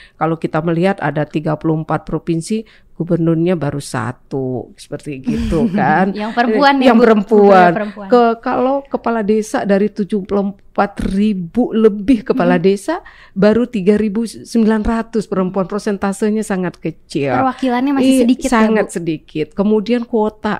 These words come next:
Speaker 1: kalau kita melihat kuota tiga puluh persen ini kan sudah lama.
Speaker 2: Hmm.
Speaker 1: Nah, sampai saat ini baru dua puluh satu persen, tapi peningkatan itu sudah terus. Tapi memang kalau kita ingin, eh, mencapai sesuatu kan tidak semudah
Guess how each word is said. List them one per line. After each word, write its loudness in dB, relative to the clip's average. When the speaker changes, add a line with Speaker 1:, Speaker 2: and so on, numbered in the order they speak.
Speaker 1:
kalau -4
kita -6
melihat -4
kuota -4
tiga -2
puluh -4
persen -4
ini -2
kan 0
sudah 0
lama. -2
Speaker 2:
Hmm. -10
Speaker 1:
Nah, -4
sampai -4
saat -6
ini 0
baru 0
dua -4
puluh -4
satu -4
persen, -6
tapi -8
peningkatan -4
itu -2
sudah -2
terus. -4
Tapi -2
memang 0
kalau -2
kita -4
ingin, -2
eh, -4
mencapai -2
sesuatu -4
kan -4
tidak -4
semudah -2